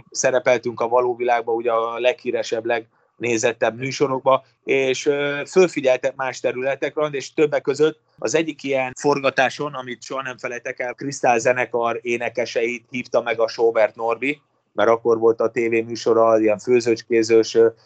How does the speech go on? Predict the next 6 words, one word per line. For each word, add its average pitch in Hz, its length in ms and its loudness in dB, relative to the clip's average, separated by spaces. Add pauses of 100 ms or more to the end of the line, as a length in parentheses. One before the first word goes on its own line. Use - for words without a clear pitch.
(140)
fitness 117 420 -4
tévéműsora, 123 640 2
ami 113 300 0
elég 113 280 4
nézett 131 360 2
volt. 135 280 2